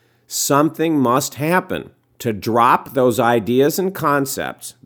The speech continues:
that understanding, which is a good first step often, not needed, but it's often a good first step,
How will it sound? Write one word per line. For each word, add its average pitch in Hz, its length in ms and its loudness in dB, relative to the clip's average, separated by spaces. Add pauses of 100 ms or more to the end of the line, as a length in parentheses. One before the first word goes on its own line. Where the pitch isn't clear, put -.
that 107 200 -2
understanding, 127 920 -2
which 92 180 -8
is 95 120 -4
a 95 60 -4
good 131 300 0
first 196 320 -2
step 190 340 -2
often, 95 540 -6 (140)
not 120 240 -2
needed, 104 500 0
but 104 160 -4
it's 104 140 -6
often 117 340 -2
a 107 80 -2
good 110 360 -2
first 107 340 -4
step, 80 400 -10